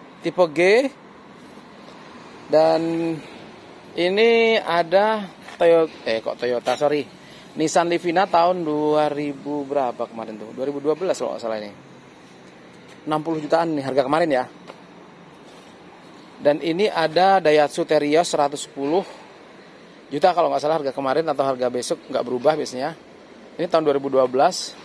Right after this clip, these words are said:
Dan ini Toyota Avanza ini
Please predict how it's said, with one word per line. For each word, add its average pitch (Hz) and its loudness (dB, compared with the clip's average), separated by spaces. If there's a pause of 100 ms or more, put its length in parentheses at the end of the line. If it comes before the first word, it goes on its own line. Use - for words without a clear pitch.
(1040)
Dan 165 0
ini 175 -2
Toyota 170 2
Avanza 160 0
ini 202 0